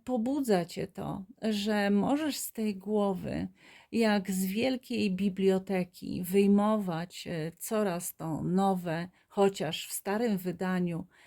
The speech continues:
zdarzenie i prawie jak przez kalkę przenosić je na obecną, e, sytuację czy na obecne, em, relacje z ludźmi. E, i tylko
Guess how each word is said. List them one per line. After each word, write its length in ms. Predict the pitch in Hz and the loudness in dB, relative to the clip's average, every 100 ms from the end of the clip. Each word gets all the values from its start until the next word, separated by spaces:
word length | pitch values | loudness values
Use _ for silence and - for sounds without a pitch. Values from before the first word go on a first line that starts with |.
| - 185 | -14 -4
zdarzenie 960 | 185 170 180 170 175 160 165 185 262 - - _ _ | -4 0 0 0 -2 -2 0 -2 -2 -6 -20 _ _
i 220 | 240 233 | 0 0
prawie 400 | 220 269 277 277 | 0 0 0 0
jak 280 | 240 220 - | 0 -2 -2
przez 340 | - 202 196 | -4 -2 -4
kalkę 560 | - 208 180 160 - - - | -6 -4 -2 -4 -10 -14 -12
przenosić 800 | - 180 190 208 208 196 190 180 | -4 2 2 2 -2 -10 -10 -6
je 220 | 180 175 _ _ _ _ - | -6 -6 _ _ _ _ 0
na 420 | 196 185 180 - | 2 4 0 -2
obecną, 960 | 196 180 202 196 - 185 175 170 170 - | -6 0 0 0 -4 -2 0 -2 -4 -6
e, 500 | 185 180 170 165 170 | -4 -2 -2 -2 -2
sytuację 800 | 165 - 175 180 170 175 185 - 214 | -4 -6 -8 -6 -4 -4 -6 -10 -10
czy 180 | - | -2
na 140 | 185 - | -2 -2
obecne, 760 | 185 165 190 190 - 170 160 - _ _ - - | -4 0 0 -2 -4 -4 -4 -8 _ _ -20 -10
em, 440 | 185 180 170 165 - | -2 0 0 -2 0
relacje 840 | 208 202 180 151 - - 147 160 - - | 0 2 0 -2 -6 -8 -8 -8 -10 -6
z 280 | 185 165 180 | -4 -4 -4
ludźmi. 600 | 165 156 - - - - _ _ - - - - - | -4 -8 -12 -16 -16 -18 _ _ -20 -20 -20 -16 -2
E, 200 | 233 233 | 0 0
i 520 | - 285 302 311 302 | -2 -4 -4 -4 -6
tylko 680 | - 392 415 - 370 359 - | -2 -2 -2 -2 0 -2 -6